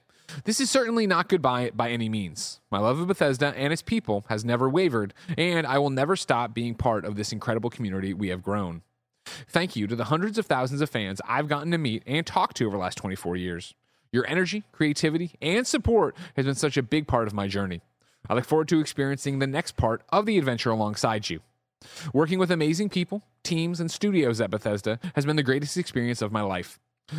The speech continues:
I'm incredibly proud of everything we have done together, and I'm genuinely excited to see the amazing things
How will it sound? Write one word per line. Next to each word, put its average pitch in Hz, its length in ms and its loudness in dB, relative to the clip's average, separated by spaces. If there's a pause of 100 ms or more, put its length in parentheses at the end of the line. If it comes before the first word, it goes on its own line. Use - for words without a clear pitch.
I'm 123 120 2
incredibly 156 380 2
proud 139 280 2
of 139 220 0
everything 165 480 2
we 101 100 0
have 101 160 -2
done 98 160 -2
together, 143 460 0 (240)
and 131 100 2
I'm 131 120 0
genuinely 185 500 0
excited 117 480 0
to 117 80 -2
see 117 240 -2
the 117 140 0
amazing 120 500 0
things 104 440 -4